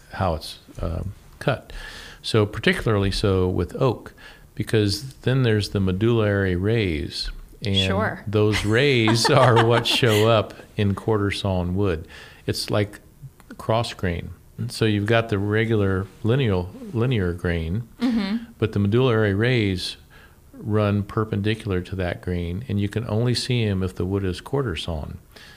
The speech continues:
Speaker 1: So it gives you kind of a horizontal and vertical, uh, grain pattern, but both grains look very different. So in quarter sawn oak, those rays can be very strong and make a, quite a statement.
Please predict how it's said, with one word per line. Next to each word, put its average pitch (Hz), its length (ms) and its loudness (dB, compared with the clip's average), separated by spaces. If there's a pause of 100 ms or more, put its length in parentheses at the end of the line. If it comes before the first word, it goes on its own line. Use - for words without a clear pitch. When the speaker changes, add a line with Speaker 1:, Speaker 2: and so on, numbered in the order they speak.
(160)
Speaker 1:
So 113 280 2
it 101 120 0
gives 113 340 2
you 101 400 2 (100)
kind 110 240 0
of 98 120 0
a 95 140 0
horizontal 107 960 0 (300)
and 107 300 0
vertical, 90 640 -2 (520)
uh, 90 320 -4 (280)
grain 98 360 0
pattern, 95 760 -2 (240)
but 101 320 -4
both 101 260 0
grains 95 340 -4
look 90 140 -6
very 90 240 0
different. 87 400 -4 (440)
So 107 200 0
in 98 100 0
quarter 120 260 0
sawn 98 360 0
oak, 110 340 0 (760)
those 104 300 4
rays 104 300 2
can 98 180 -2
be 90 140 0
very 95 460 2
strong 90 680 -4
and 87 200 -4
make 90 220 -4
a, - 40 -14
quite - 260 -4
a 82 80 -4
statement. - 460 -8